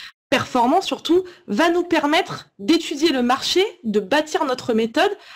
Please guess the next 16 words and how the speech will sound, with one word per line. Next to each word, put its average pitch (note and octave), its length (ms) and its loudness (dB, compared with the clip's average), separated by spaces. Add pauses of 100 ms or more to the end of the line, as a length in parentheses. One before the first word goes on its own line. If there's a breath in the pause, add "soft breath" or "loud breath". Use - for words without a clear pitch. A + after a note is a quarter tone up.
(120 loud breath)
afin D#4 360 0
de D#4+ 40 -6
pouvoir C4 340 -2
détecter C4 420 -2
par G3 180 -2
la G3 120 0
suite F4+ 340 -4
des A3+ 340 0
opportunités B3+ 760 -4 (360 loud breath)
et B3 120 2
ainsi B3+ 400 -4
gérer B3 320 0
au B3+ 80 0
mieux B3 220 0
notre A#3+ 260 -4
position. A3 480 -6